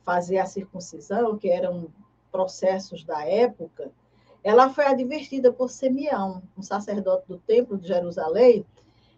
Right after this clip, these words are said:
que quando ela adentrou o templo e Simeão pediu para segurar a criatura, a, a, a criança, ela, ele olhou para Maria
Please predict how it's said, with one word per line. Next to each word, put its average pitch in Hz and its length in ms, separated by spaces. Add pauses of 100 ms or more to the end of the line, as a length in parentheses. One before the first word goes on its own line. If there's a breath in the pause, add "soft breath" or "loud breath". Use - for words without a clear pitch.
(160)
que 269 160
quando 392 340
ela 277 320
adentrou 247 800 (800)
o 220 100
templo 190 680 (140)
e 196 80
Simeão 240 480
pediu 269 520
para 220 220
segurar 185 480
a 175 60
criatura, 185 840 (520)
a, 180 260
a, 185 80 (280)
a - 40
criança, 196 840 (500)
ela, 285 540 (340)
ele 240 300
olhou 226 380
para 196 200
Maria 180 640